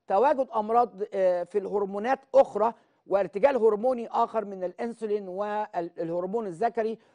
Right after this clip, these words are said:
والتعامل معاهم في التكيس. دي قصة التشخيص. أما حضرتك طبعًا أنا ما أقدرش آخد من بند واحد وأقول لا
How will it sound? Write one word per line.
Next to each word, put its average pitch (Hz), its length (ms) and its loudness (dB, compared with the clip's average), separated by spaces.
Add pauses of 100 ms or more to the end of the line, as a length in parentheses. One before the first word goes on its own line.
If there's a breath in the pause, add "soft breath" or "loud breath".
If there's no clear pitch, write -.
(120 soft breath)
والتعامل 220 600 -2
معاهم 196 400 -8
في 185 200 -10
التكيس. 208 540 -4 (360 soft breath)
دي 254 380 -2
قصة 302 480 -2
التشخيص. 196 760 -6 (420 soft breath)
أما 277 220 2
حضرتك 240 500 -2
طبعًا 269 380 -4
أنا 220 120 -4
ما 214 80 -6
أقدرش 269 300 0
آخد 285 180 -4
من 214 200 -8
بند 262 240 0
واحد 226 320 2
وأقول 226 280 -2
لا 240 120 2